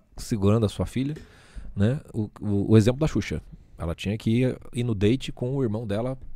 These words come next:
e depois ela, enfim. É,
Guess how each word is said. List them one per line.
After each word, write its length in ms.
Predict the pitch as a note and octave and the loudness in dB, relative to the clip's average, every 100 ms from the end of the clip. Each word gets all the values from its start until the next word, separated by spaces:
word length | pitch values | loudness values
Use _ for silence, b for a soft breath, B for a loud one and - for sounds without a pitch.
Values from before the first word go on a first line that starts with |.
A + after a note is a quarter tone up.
| - - - _ _ | -14 -18 -20 _ _
e 100 | G2 | -4
depois 380 | F#2 - G#2+ | -4 -2 -2
ela, 220 | C3 C#3 C3+ - - - | -2 -2 -4 -10 -20 -16
enfim. 280 | F#2+ - E2 b b b b b b b | -12 -12 -14 b b b b b b b
É, 500 | F#2+ F#2 F#2+ F#2 F#2 | -6 -4 -2 -4 -6